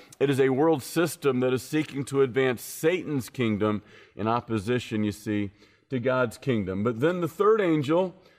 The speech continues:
announces the doom of the defectors. Look at what it says here now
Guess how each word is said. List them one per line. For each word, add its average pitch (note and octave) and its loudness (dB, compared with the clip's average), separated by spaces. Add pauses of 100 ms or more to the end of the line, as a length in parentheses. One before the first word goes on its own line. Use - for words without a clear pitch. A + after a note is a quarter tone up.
(140)
announces D#3 0
the C#3 -2
doom D#3 0 (360)
of C3+ 2
the D#3 -2
defectors. D3 -2
Look D#3+ -4
at E3+ -4
what D#3+ 2
it C#3+ -4
says E3+ -4
here C3+ 0
now A#2+ 0